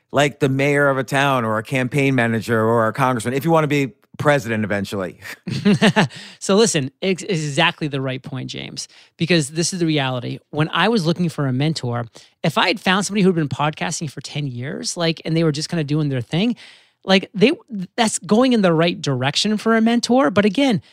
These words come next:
Speaker 2: that person doesn't remember what it was like to launch a podcast. They, they haven't done it in a decade. Everything's changed over that time frame. There's nothing relevant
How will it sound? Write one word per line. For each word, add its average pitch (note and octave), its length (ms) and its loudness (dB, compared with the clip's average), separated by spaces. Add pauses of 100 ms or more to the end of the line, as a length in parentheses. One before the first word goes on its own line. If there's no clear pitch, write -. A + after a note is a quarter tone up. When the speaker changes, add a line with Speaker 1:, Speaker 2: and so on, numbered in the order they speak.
(180)
Speaker 2:
that B3+ 180 -2
person D4 320 2
doesn't F3 260 2
remember C#3+ 380 0
what D3 80 -4
it C3+ 60 -4
was B2+ 120 -4
like C3 140 -2
to C3+ 100 -6
launch A#2+ 300 -4
a A#2+ 40 -6
podcast. C3+ 640 -4
They, G#3+ 180 2
they B3 140 2
haven't A3 280 0
done C#3 220 0
it D3 100 -4
in C3 80 -4
a B2 80 -4
decade. C3+ 580 -6 (200)
Everything's A3+ 420 0
changed C3 640 0
over C3+ 200 -2
that C3 200 -8
time C3 260 -8
frame. D#3 260 -2
There's G3 180 0
nothing A3+ 280 0
relevant B2+ 540 0